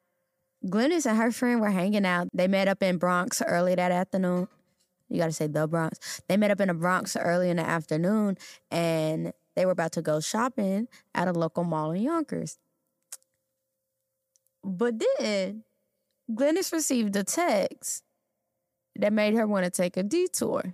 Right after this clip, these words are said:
And she was like, "Hold on, girl. We gonna go shopping in just a minute. There is something I've got to go handle." So she stops on the corner of Warburton Avenue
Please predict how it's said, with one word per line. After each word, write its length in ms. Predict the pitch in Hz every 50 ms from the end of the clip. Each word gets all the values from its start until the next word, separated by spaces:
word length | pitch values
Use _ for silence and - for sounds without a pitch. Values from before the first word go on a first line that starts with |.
| -
And 80 | 285 208
she 140 | - - 269
was 160 | 233 202 180
like, 160 | 190 196 254 269
"Hold 220 | 254 311 330 330
on, 200 | 262 226 214 202
girl. 340 | 185 180 180 185 180 180 185
We 140 | 180 240 285
gonna 140 | 277 247 226
go 120 | 220 208
shopping 300 | 180 - 208 208 - - -
in 300 | - 180 170 180 180 165
just 360 | 180 185 190 208 202 - -
a 40 | 214
minute. 340 | 202 196 190 185 185 185
There 160 | 175 196 185 180
is 100 | 170 151
something 280 | - 185 180 - 180
I've 140 | 170 180 185
got 200 | 175 160 160 -
to 80 | - 170
go 140 | 180 185
handle." 500 | 202 262 339 392 392 330 208 170 151 160 - _ _ - - - - - - - - - - - - _
So 340 | - - - 466 302 294 349 - _ _ _ _ _ _ - - - - - - - - _ _
she 240 | - - - 339
stops 380 | 339 - - 226 202 - 233 -
on 140 | 214 208 214
the 60 | 262
corner 300 | - - 196 190 190 190
of 100 | 196 196
Warburton 600 | 180 180 185 190 185 175 190 185 185 - 196 202
Avenue 460 | 196 185 180 180 180 185 196 190 240